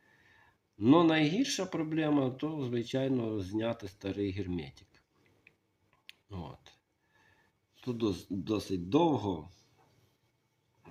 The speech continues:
Його щищати акуратно, щоб не пошкодити саму поверхню оцього блока. От. Ну, чимось пластиковим.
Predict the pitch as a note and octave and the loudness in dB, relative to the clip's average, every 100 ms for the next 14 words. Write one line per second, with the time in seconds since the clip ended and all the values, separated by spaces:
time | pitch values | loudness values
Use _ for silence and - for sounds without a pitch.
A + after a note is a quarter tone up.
0 | - - F#2+ E2+ - G#2 F#2+ B2+ B2+ F#2 | -18 -8 -6 -6 -8 -10 -6 -4 -4 -2
1 | F2+ - G2 A2 B2+ G2+ F2+ D#2+ F#2 F2+ | -4 -4 -2 -2 -2 -4 -6 -4 -4 -4
2 | F#2+ - - A2+ G2+ F#2 - F#2+ E2+ D2 | -6 -8 -6 -4 -2 -4 -2 -2 -2 -6
3 | - - - - - - - G2 F#2+ F2+ | -14 -20 -20 -20 -20 -20 -8 -2 -2 -2
4 | G2 F2+ F2 - D2+ D2+ _ _ - - | -2 0 -2 -4 -12 -14 _ _ -20 -20
5 | - _ _ _ _ _ _ F2 E2 - | -20 _ _ _ _ _ _ -12 -10 -8
6 | D#2+ E2+ D2 F#2 _ - - - E2+ A2+ | -8 -6 -10 -12 _ -20 -20 -18 -6 -2
7 | D3 D#3+ - F2 - _ _ - - - | -2 -2 -8 -12 -14 _ _ -20 -20 -20
8 | - - - - _ _ _ - F2 E2 | -20 -20 -20 -20 _ _ _ -14 -12 -10
9 | E2+ D#2+ - - - - G2+ C#3+ A#2+ G#2+ | -6 -8 -8 -14 -14 -4 -4 -2 0 0
10 | G2 - - F#2+ G#2 G#2+ - F2 F#2+ D#2+ | 0 -2 0 2 2 -2 -8 -8 -6 -6
11 | D#2 D#2+ | -8 -10